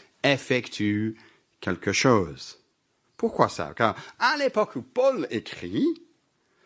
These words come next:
le baptême s'effectuait au même moment que quelqu'un plaçait sa foi en Christ. Et il n'y avait pas d'attente entre ma foi en Jésus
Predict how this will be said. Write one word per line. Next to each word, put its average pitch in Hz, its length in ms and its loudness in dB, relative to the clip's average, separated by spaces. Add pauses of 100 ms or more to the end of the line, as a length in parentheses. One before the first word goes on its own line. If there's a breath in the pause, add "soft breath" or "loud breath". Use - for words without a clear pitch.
(140)
le 110 160 2
baptême 151 840 2
s'effectuait 113 1080 -4 (960 soft breath)
au 113 160 4
même 120 640 4
moment 196 500 4
que 113 440 0 (400 soft breath)
quelqu'un 147 420 -4
plaçait 123 440 -8
sa 113 240 -4
foi 117 720 0 (560 soft breath)
en 143 180 4
Christ. - 400 2
Et 139 120 4 (180 loud breath)
il 135 80 2
n'y 160 40 6
avait 190 160 4
pas 262 220 -2
d'attente 160 640 2
entre 139 320 2 (240 loud breath)
ma 127 200 4
foi 175 760 4
en 180 240 4
Jésus 131 460 2